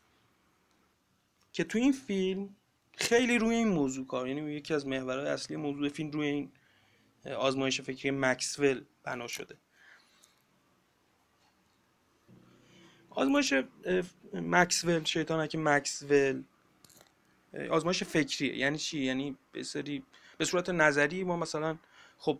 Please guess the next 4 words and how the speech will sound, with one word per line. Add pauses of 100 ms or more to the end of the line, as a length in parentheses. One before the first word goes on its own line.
(100)
ویژگی‌های، (500)
اه،
فیزیکی،
اه،